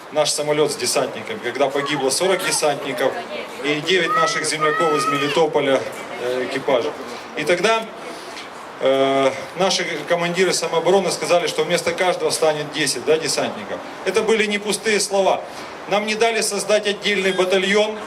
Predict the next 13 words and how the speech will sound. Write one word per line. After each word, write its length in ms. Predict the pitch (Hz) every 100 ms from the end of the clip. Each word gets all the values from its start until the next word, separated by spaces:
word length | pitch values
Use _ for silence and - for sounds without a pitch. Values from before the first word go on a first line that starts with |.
| - - - - - 175
но 320 | 190 185 185 -
те, 280 | 208 220 214 - 165 160
э, 60 | 156
спецназовцы 640 | 202 - 196 170 165 226
со 140 | 190
всей 220 | 165 214 208
Украины, 420 | 202 202 180 151
которые 320 | 156 175 170
откликнулись, 600 | 170 190 208 180 151 160
они 220 | 156 170
поехали 500 | 175 170 165 170 156
в 80 | 156
ато 320 | 156 196 196